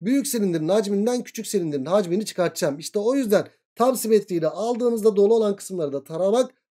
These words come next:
aşırı derecede önemli. Yani yarıçapı beş olan silindirden yarıçapı iki olan silindiri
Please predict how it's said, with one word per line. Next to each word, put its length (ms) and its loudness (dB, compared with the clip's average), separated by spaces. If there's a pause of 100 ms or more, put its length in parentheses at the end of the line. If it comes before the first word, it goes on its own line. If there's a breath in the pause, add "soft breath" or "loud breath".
(220)
aşırı 320 0
derecede 300 2
önemli. 460 0 (300)
Yani 420 6
yarıçapı 640 4
beş 200 4
olan 220 4
silindirden 640 0 (240)
yarıçapı 500 2
iki 180 -4
olan 220 4
silindiri 600 -2